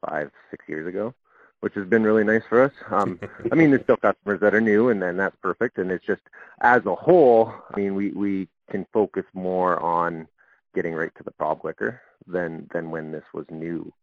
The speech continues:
Speaker 1: Like, when I started in oh eight, oh nine, it was it, no one knew what custom tuning was, right? It was all just programmers,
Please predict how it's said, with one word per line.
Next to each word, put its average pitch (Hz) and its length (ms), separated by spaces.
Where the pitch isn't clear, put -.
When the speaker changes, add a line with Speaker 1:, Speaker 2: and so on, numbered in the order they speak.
Speaker 1:
Like, 85 160
when 82 100
I 80 100
started 82 400
in 80 360
oh 85 180
eight, 85 200
oh 80 100
nine, 82 560
it 80 140
was 80 180
it, 113 200
no 135 200
one 120 280
knew 127 160
what 110 140
custom 98 280
tuning 90 280
was, 92 280
right? 85 220
It 73 80
was 80 100
all 85 160
just 80 200
programmers, 82 600